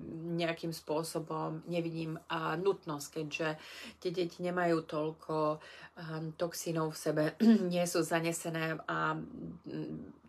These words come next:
úplne im stačí. A vždy Esterke stačilo podporiť jej, jej organizmus, jej telo, mm, týmito dvoma spôsobmi.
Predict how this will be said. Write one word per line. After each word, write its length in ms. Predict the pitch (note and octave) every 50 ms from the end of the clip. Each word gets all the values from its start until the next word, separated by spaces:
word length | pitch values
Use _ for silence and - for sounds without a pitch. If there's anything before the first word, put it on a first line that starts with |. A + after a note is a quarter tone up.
| _ _ -
úplne 400 | G3 F#3 - - G3 F3 F3 E3 -
im 120 | F3 D#3+
stačí. 640 | D#3+ - - F3 E3 D#3+ - - - D3+ C#3 - E3 - - - - - - - - - -
A 400 | D#3+ D#3+ D#3 D#3 D#3+ D#3+ D#3+ - D#3+ D#3+ -
vždy 720 | - - - E3 D#3+ E3 E3 D#3+ F3+ F3 F3 E3+ E3 E3+
Esterke 480 | - - E3+ - - - D#3+ - - - E3 -
stačilo 480 | - F3 E3+ E3 - - F3 D#3+ D#3 D#3 D#3+
podporiť 520 | E3 E3 E3 - - D#3+ D#3 D3+ D3+ - - - _ -
jej, 160 | E3 D#3 D#3 D#3 - - -
jej 320 | D#3+ D#3+ D#3 D#3 D#3 D3+ - -
organizmus, 640 | D#3 D#3+ - D#3+ D#3 D#3 D3+ - - D#3 D3+ -
jej 80 | D#3+ D#3
telo, 480 | D#3 - - D#3+ D3+ D3+ D3+ D3+ D#3 D#3+ - _ _ -
mm, 480 | - E3+ D#3+ D#3 D#3 D3+ D3 D3+ - -
týmito 400 | - E3+ D#3 D#3 D#3 - - D#3
dvoma 320 | D3 D3 D3 D3 D3 D3
spôsobmi. 640 | D3+ - - - C#3+ C#3+ - - D3+ C#3+ D3 C#3+ D3